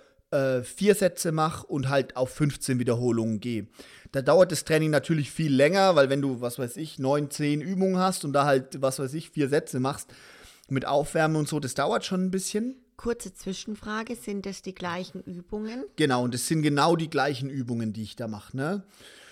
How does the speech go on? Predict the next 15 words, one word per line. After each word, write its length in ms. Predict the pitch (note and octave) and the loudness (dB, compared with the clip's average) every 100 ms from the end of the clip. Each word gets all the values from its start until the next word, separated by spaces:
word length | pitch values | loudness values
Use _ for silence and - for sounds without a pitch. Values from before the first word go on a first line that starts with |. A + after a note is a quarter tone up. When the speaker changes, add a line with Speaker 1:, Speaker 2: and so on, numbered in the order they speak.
| - _ | -20 _
Speaker 1:
Und 320 | C3+ C3+ B2+ - - | -2 -2 -4 -8 -10
Speaker 2:
Etwa 360 | G#3+ - G#3+ | -8 -4 -4
wie 120 | G3 | -4
viel 160 | G3+ G3+ | -6 -10
Prozent 600 | G3 F#3 F#3 G3+ G#3 A3 | -10 -14 -14 -12 -12 -12
von 240 | - G3 | -12 -12
deinem 220 | F#3+ F#3 F#3 | -10 -10 -10
Gewicht 320 | F#3 G3 - - | -10 -12 -12 -10
bei 100 | F3+ | -10
dem 140 | F3 | -10
hit, 420 | E3+ G#3+ - - _ | -12 -14 -14 -20 _
kann 160 | F#3+ | -12
man 180 | F#3 F#3+ | -8 -8
das 160 | F3 - | -10 -14
so 240 | F3+ F3+ | -14 -16